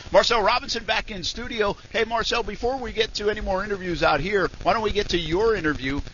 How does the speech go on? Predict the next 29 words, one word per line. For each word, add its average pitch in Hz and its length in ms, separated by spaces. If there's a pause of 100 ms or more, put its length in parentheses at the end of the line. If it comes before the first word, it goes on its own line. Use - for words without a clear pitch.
(140)
uh, 151 180
from 170 280
today? 170 260
You 160 160
caught 214 220
up 196 120
with 151 120
Jared 165 320
Wilson. 160 480 (260)
Uh, - 140
what 180 120
are 196 40
your 175 100
thoughts 175 340
on 147 140
him 156 200
playing 147 260
free 156 200
safety 151 360
this 127 240
year 139 100
for 123 140
the 117 80
Jaguars, 127 480
taking 135 260
over 127 220
for 113 120
Tashaun 123 400
Gibson? 120 300